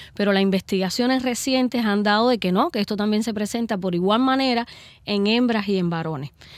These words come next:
Y por estas características, estos síntomas que tienen esas personas en adquirir la, el lengu-, el, la lectura, ese proceso de lectura de diferente, eh, con más dificultad, es necesario crear para ellos un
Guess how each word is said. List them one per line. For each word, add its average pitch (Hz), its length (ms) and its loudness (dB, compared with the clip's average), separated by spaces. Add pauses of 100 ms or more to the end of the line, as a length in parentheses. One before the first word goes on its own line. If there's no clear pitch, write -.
(140)
Y 208 140 0
por 202 180 2
estas 285 280 2
características, 196 1000 0
estos 226 280 -2
síntomas 220 600 0
que 175 140 -4
tienen 214 300 0
esas 247 260 0
personas 190 640 -2
en 180 160 0
adquirir 185 480 -2 (400)
la, 202 160 0
el 196 680 -2
lengu-, 185 380 0
el, 185 640 -2
la 202 160 4
lectura, 190 500 2
ese 180 180 -2
proceso 247 380 0
de 226 60 0
lectura 190 400 -2
de 185 80 2
diferente, 240 680 0 (380)
eh, 202 840 -2
con 208 200 2
más 277 280 4
dificultad, 285 720 -2 (100)
es 240 100 0
necesario 233 600 0
crear 208 400 2
para 214 400 2
ellos 247 320 0 (180)
un 254 300 0